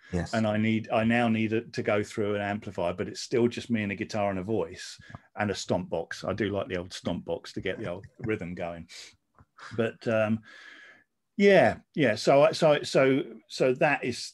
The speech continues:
Speaker 2: that is now part of my, my musical career. But, uh, but the songs still work stripped down. That's the
Speaker 1: Yes.
Speaker 2: thing. You know, I think, uh, you know, even though I multi-track,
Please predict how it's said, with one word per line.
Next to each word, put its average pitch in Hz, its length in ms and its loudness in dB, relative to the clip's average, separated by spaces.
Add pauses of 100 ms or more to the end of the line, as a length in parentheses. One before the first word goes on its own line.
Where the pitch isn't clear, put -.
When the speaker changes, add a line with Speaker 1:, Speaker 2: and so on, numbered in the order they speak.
Speaker 2:
that 127 180 0
is 113 100 -2
now 120 220 2
part 110 340 0
of 95 120 -8
my, 95 420 -4 (100)
my 104 120 -4
musical 95 480 -8
career. 95 600 -8
But, - 320 -12
uh, 101 220 -4
but 123 160 -8
the 127 80 -4
songs 131 720 0 (340)
still - 400 2
work 123 400 4
stripped - 380 -4
down. 95 400 -6 (120)
That's 104 200 -2
the 87 100 -8
Speaker 1:
Yes. - 60 -10
Speaker 2:
thing. 95 460 -6
You 120 100 -2
know, 107 260 -2
I 110 120 -4
think, 107 320 -6
uh, 113 80 -4 (420)
you 107 100 -4
know, 107 140 0
even 120 400 0
though 117 180 2
I 113 60 0
multi-track, 113 840 -2